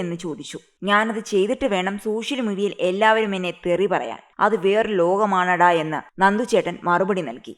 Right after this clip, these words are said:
ആരാണ് സന്തോഷ് വർക്കി എന്നാണ് സാബു മോൻ ചോദിക്കുന്നത്. എന്റെ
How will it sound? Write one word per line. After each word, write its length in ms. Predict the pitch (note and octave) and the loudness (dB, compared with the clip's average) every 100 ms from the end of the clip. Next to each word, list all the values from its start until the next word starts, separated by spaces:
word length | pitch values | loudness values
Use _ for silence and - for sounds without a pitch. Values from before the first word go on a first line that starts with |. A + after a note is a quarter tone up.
| _ | _
ആരാണ് 520 | - A#3 C#4 D#4 C#4 C4+ | -2 2 4 2 0 -2
സന്തോഷ് 480 | C4+ G#3+ A3 B3+ | -2 -2 -2 -2
വർക്കി 260 | B3 A#3+ A#3 | -2 -2 0
എന്നാണ് 340 | G#3+ G3+ G3 - - | 0 2 0 -2 -4
സാബു 300 | G#3+ G3 G3 | 4 4 4
മോൻ 220 | G3+ F#3+ - | -2 -4 -6
ചോദിക്കുന്നത്. 600 | F3+ E3+ F3 F3+ D3+ - - _ - | -6 -4 -4 -8 -8 -12 -18 _ 0
എന്റെ 240 | C4+ C#4+ | 2 2